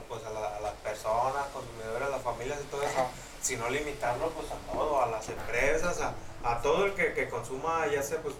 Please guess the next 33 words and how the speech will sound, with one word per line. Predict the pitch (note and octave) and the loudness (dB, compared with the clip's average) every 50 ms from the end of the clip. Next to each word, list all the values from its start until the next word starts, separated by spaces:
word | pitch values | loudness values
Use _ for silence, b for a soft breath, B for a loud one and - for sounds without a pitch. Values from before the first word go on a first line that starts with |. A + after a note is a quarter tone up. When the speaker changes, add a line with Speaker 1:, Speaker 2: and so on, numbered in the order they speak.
| - - - | -10 -8 -4
Speaker 1:
agua | A2+ A2+ A#2 - C#3+ D3+ D#3 D#3 D3+ | 0 2 4 4 6 6 6 6 4
o | - - | 4 4
cualquier | - C3+ C3+ - - C3 C3 D3+ | 2 2 0 2 0 0 2 2
otro | C#3+ - E3+ E3+ E3 D#3+ | 0 2 2 4 4 4
recurso | D3+ C#3+ C3+ - - C3+ C#3 C3+ - E3 E3+ E3 - B B B B B - - - | 4 2 0 -2 -2 -2 -2 -2 -2 -4 -4 -6 -6 B B B B B -12 -4 2
que | C3 B2+ B2 A#2+ A#2+ A#2 A#2 | 4 6 6 6 6 4 4
de | A#2 | 2
alguna | A2+ A#2 - - C3+ C#3+ D#3 | 2 2 0 0 2 2 2
manera, | D#3+ D3+ - C3 C3 C3 D3 D#3 D3+ C#3+ - A#2+ A2+ A2+ A2 - - - | 4 4 2 2 4 6 6 8 8 8 6 6 4 2 0 -2 -4 -4
pues, | C3 B2+ - - - - - | -4 -4 -4 -8 -12 -4 2
de | C3 B2+ | 2 4
los | B2+ B2+ B2 A#2 | 4 4 4 2
recursos, | - - - - - - D#3 D3+ - - - - - - - - - - - - - | 0 -2 -4 -8 -6 -4 -4 -4 -4 -6 -10 -14 -14 -14 -14 -16 -16 -16 -16 -12 -8
¿cómo | B2+ B2+ C#3 C#3+ C3+ - - - - B2+ | -4 0 0 0 0 -2 -4 -10 -10 -10
decirlo?, | A#2+ B2 C3 B2 B2 B2 A#2+ B2 | -8 -8 -6 -6 -4 -4 -2 -2
no | B2+ B2+ | -2 -2
renovables, | C3+ C#3 C#3 C3+ B2 B2+ C3 C3 D#3+ D#3+ E3 E3 - - B B B B B B B B B B B B - - - | -2 -4 -4 -2 0 2 4 4 2 2 -2 -4 -6 -10 B B B B B B B B B B B B -16 -10 -6
eh, | B2 A#2+ A#2 A2+ A2+ A2+ G#2+ G#2+ G#2 G2+ F#2+ G2 - - - - - - | -2 -2 0 0 0 0 -2 -4 -6 -8 -10 -12 -14 -16 -16 -16 -10 -8
pues, | - A2+ - | -6 -6 -4
limitarlos, | A2 A2 G#2+ G#2 - - - A2 A#2 - F3 F#3 F#3 F3+ | -4 -6 -8 -8 -8 -4 0 0 0 0 0 -2 -4 -4
Speaker 2:
Sí. | - - C3 | -2 0 2
Speaker 1:
limitarlos | C3 C3 B2+ B2+ B2+ B2 B2 C3 B2+ B2+ - - G3 G3 F#3+ | 2 4 4 2 2 4 6 6 6 6 6 6 4 4 4
y, | F#3+ | 2
y, | D#3+ C#3 B2+ B2 A#2+ - - | 2 2 0 -2 -4 -4 -2
pues, | B2 A#2 A2+ - | 0 0 0 0
tratar | - A#2 A2+ A2 - A#2 B2 B2+ | -2 -2 -2 -2 0 0 2 2
de | D3 D3 - | 2 2 4
que, | D#3 D3 C#3 C3 A#2 A#2 - - - - - - - | 4 4 4 4 2 -2 -4 -10 -14 -14 -14 -8 -4
de | - A#2+ A#2 | -2 -2 0
que | A#2+ A2+ A2+ | 0 -2 -2
nos | A2 A2 | -4 -4
duren | A2+ A2+ A#2+ C3 C3+ C3 | -4 -2 -2 -2 -2 0
la, | A#2+ - - | -2 -2 -2